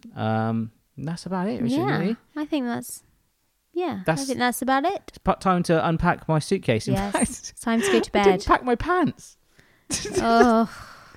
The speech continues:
Speaker 2: he had to go out when we got to Portugal, go find a supermarket
Speaker 1: Yeah.
Speaker 2: to buy pants because he packed everything else. He packed at the last minute like he always
Speaker 1: Hey,
Speaker 2: does.
Speaker 1: hey, hey.
Speaker 2: And forgot.
Speaker 1: I did pack last minute like I always do, but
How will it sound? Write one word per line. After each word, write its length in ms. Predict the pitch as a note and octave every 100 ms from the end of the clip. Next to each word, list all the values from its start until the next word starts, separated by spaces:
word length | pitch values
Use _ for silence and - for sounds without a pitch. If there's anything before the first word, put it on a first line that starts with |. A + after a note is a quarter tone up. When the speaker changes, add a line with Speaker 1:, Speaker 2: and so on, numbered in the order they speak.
| - -
Speaker 2:
he 60 | B3+
had 140 | A#3+ A#3+
to 100 | A3
go 160 | A3+
out 300 | G#3 G#3 G3
when 140 | G3+ G3
we 160 | F#3+
got 240 | F#3 - -
to 60 |
Portugal, 360 | - E3 - F3
go 100 | F#3
find 180 | - F#3
a 40 |
supermarket 760 | F3 - E3+ F3+ F3 - E3+ - _ - -
Speaker 1:
Yeah. 140 | G2+
Speaker 2:
to 60 | F#2+
buy 140 | B3
pants 440 | - G3 F3 F3 -
because 280 | F#3+ G3
he 80 | G3
packed 260 | A#3 A3+ -
everything 380 | D4+ D#4+ D#4 C4+
else. 260 | B3+ B3
He 100 | D4+
packed 360 | - D4+ - -
at 100 | - -
the 320 | A3 A3+ A3 -
last 400 | G3+ A3 G3 -
minute 260 | G3+ F#3 -
like 220 | F#3+ F3+
he 100 | F#3+
always 260 | F3+ F3 E3+
Speaker 1:
Hey, 160 | E3+
Speaker 2:
does. 80 | B2
Speaker 1:
hey, 160 | G2+ F#2
hey. 260 | G2+ F2+ - _ _ _ -
Speaker 2:
And 120 | G#3
forgot. 520 | - G3+ G3 F#3 - -
Speaker 1:
I 100 | C#3
did 220 | D#3 C#3 _ -
pack 200 | A#2+ A#2+
last 260 | G#2 -
minute 160 | G#2 G2
like 180 | G2 -
I 40 |
always 160 | G2+ G2
do, 180 | G#2 G2
but 180 | A2+